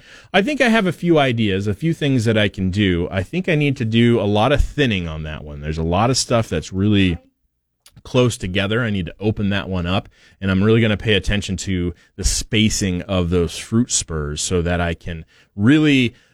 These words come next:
minimize and make sure that the fruit that is there gets a lot of energy and gets a lot of nutrients so that it can grow and stay nice and strong. So I think we can turn it around, uh, but I need to do a little bit of work on that one.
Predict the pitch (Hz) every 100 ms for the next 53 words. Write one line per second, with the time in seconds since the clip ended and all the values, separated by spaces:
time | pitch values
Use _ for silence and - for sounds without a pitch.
0 | _ 120 139 147 175 185 156 143 131 127
1 | 113 110 135 156 165 123 110 110 - -
2 | 156 156 123 104 135 139 113 113 101 95
3 | 110 107 92 98 104 110 117 110 101 107
4 | 107 98 101 95 98 92 98 107 107 98
5 | 82 101 113 127 135 - 113 98 - 104
6 | 95 92 92 90 101 101 92 85 - 101
7 | 92 92 87 85 78 - 101 85 73 -
8 | 113 156 285 285 247 196 143 - 151 127
9 | 110 117 101 85 - - - - 107 98
10 | 95 95 107 107 135 147 120 123 110 110
11 | 110 104 98 90 95 92 90 85 87 80
12 | 78